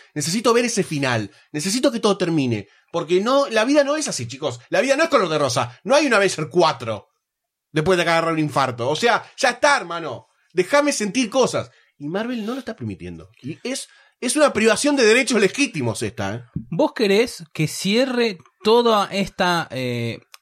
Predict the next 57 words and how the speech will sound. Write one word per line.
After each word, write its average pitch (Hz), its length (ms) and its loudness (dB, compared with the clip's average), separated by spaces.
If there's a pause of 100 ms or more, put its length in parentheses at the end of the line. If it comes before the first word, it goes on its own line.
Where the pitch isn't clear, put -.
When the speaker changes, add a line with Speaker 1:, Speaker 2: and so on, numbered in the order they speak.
Speaker 2:
no 175 300 2
etapa, 135 840 0
fase 156 520 0
con 127 240 -2
Avengers 143 340 0
cuatro? 127 200 0
¿Vos - 100 2
querés 208 160 2
que 165 80 0
cierre 185 240 2
todo 233 380 2
el 190 40 2
universo 170 300 2
Marvel 196 260 2
y 139 100 -6
empiece 175 340 -4
todo 180 160 2
de 160 40 4
Speaker 1:
Yo 143 60 4
Speaker 2:
vuelta? 208 260 4
Speaker 1:
creo 285 180 4
que, 190 280 6
eh, 170 40 4
después 165 340 2
de 240 40 0
esta 214 160 -4
película 185 680 -2 (140)
me 147 260 2
cuesta 214 360 0
ver 190 140 0
películas 175 280 0
de - 40 -8
superhéroe. 143 500 -8 (480)
Hace - 320 -4
diez 220 420 0
años 294 260 2
que - 80 -12
me 120 60 -4
están 120 160 -6
preparando 104 380 -6
para 95 80 -8
este 95 140 -10
momento. 85 460 -14 (380)
Es - 80 -2
la 202 100 2
relación 180 360 0
más 262 140 2
larga 302 280 2
que 170 80 -2
tuve. 262 400 0 (260)
O 113 80 -6
sea, 120 440 0
necesito 160 580 0
que 254 260 0
me 180 140 -4
digan 247 300 -2
que 269 320 -4